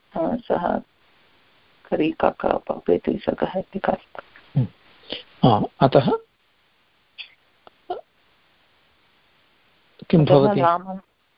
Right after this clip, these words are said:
Speaker 1: आ, रामः शब्-, रामस्-, रामशब्दः इति, रामस्-,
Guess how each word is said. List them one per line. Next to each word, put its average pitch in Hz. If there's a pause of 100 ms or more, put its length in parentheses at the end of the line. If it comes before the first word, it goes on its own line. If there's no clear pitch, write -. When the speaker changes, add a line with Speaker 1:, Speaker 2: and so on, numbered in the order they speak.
(560)
Speaker 1:
आ, 170
रामः 175
शब्-, -
रामस्-, 185
रामशब्दः 175
इति, 160
रामस्-, -